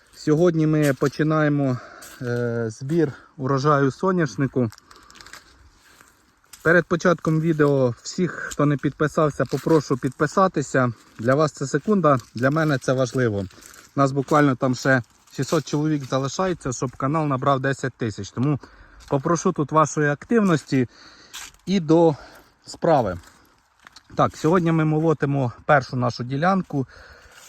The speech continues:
Тут площа у нас десять гектарів. Е, соняшник Лімагрен п'ятдесят вісім шістсот тридцять. <clears throat> От він має такий вигляд на сьогоднішній день. Сіяний він орієнтовно, точно не скажу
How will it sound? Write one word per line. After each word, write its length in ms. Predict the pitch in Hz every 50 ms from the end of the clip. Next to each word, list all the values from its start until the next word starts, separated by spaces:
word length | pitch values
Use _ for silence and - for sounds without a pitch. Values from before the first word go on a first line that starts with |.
| - _ _
Тут 160 | - 147 135 -
площа 420 | - - 151 139 131 - - 131
у 20 |
нас 220 | 131 127 127 120 117
десять 380 | 120 139 139 127 - 127 117
гектарів. 580 | 117 131 123 - - 180 180 185 175 165 147 131 - - _ _ _ _ _ _ _ - - _ _ - - - - - - _ _ _ - -
Е, 320 | 127 131 127 123 123 120
соняшник 600 | - - 185 185 170 147 135 - 147 135 - -
Лімагрен 460 | 139 143 147 143 143 151 160 151 143
п'ятдесят 420 | 127 - 135 131 - 156 139 - 156
вісім 320 | 160 165 - - 143 127
шістсот 340 | - - 131 - - 151 -
тридцять. 580 | - - 180 202 190 - - 160 135 - - - - - - -
<clears throat> 400 | - 185 185 165 139 117 - _
От 240 | 135 131 131 - -
він 160 | 135 135 131
має 260 | 135 143 143 139 135
такий 400 | 123 - 131 - - 139 127 120 - - - _ _ - - - - - - - - - - - 135 135
вигляд 360 | 170 202 185 175 165 151 - -
на 100 | 156 151
сьогоднішній 500 | 139 - 160 151 143 143 127 - - 143
день. 240 | 139 143 139 135 135
Сіяний 420 | - - - 180 170 151 147 139 135
він 180 | 135 135 135
орієнтовно, 600 | 135 135 135 135 131 - - 156 147 143 135 123 113 - - - - - - - _ _
точно 320 | - 151 139 - - 143 139
не 100 | 143 135
скажу 280 | - - 170 170 220